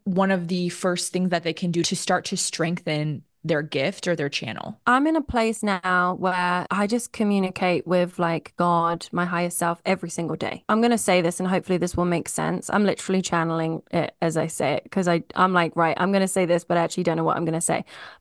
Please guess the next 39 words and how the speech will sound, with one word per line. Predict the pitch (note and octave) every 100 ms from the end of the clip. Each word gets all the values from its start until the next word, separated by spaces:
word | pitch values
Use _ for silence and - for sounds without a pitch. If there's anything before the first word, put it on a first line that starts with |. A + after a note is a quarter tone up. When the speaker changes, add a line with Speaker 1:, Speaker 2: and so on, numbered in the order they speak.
| -
Speaker 2:
But | G3
what | G#3+
I'm | A3+
gonna | A3 G3+
say | G3+ E3 E3+ -
is | F3 E3+ -
get | A3+ B3+ - -
familiar | - A3+ G3+ F3+ F3+ F#3+ B3 D#4+ E4+
with | G3+ F#3+ F#3 - _
just | - F3+ F3 - - - -
believing | G#3 G#3 F#3 F3+ A3 C4 D4+ C#4
that | F#3+ -
you | F#3+ G3
have | - F#3 F3 F3 -
this, | F#3 -
like, | F3 -
soul | - G3 F#3 F3 F3+ -
or | G3
spirit | - - F#3+ E3 -
council | - F3 D3 - - G3
that | G3+ F3+
Speaker 1:
Mm. | F3+
Speaker 2:
is | F3
with | E3 E3+ -
you, | - G3+ - -
or | G3+ G3 F#3 A3 - _ -
you | F#3+
could | F#3+
Speaker 1:
Council | G3
of |
Speaker 2:
think | F3+ F3+
Speaker 1:
light. | F#3
Speaker 2:
of | -
them | E3+ D#3+ F#3 _ -
as | G3+
your | F#3
Speaker 1:
Yeah. | F3+
Speaker 2:
higher | F#3 F3 E3+
self, | - D3+ - -